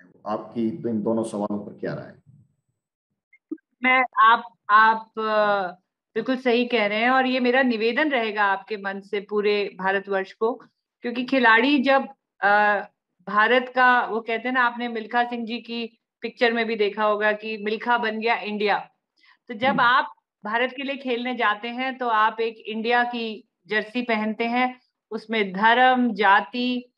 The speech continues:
Speaker 2: अ, भावना सब मात्र देश प्रेम की होती है। भावना अपनी मातृभूमि के लिए होती है, अपने देश के लिए होती है, शान तिरंगे की होती है,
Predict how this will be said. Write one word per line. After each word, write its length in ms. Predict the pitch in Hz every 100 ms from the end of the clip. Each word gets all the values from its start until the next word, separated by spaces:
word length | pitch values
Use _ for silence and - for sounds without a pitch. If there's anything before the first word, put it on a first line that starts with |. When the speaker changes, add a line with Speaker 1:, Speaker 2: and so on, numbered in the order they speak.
| _ _ _
Speaker 2:
अ, 60 | 208 208 202 202 - 185
भावना 800 | 190 202 208 226 240 254 254 254 -
सब 220 | 277 254 _ _ -
मात्र 360 | 208 254 254 247
देश 380 | 214 226 226 -
प्रेम 260 | 214 208
की 140 | 208 208
होती 320 | 196 180 180
है। 260 | 175 170 _ _ _ _ -
भावना 440 | 208 214 226 240
अपनी 760 | 247 - 220 220 226 226 214 - _
मातृभूमि 600 | 196 196 202 190 214 226
के 140 | 220 240
लिए 140 | 226
होती 300 | 220 214 226
है, 60 | 226
अपने 240 | 226 196
देश 340 | 175 202 214 -
के 100 | 226
लिए 120 | 233
होती 280 | 226 226 226
है, 240 | 240 240 _ _ _
शान 360 | - 226 240 247
तिरंगे 480 | 233 214 214 233
की 160 | 247 254
होती 340 | 247 240 247
है, 300 | 247 262 262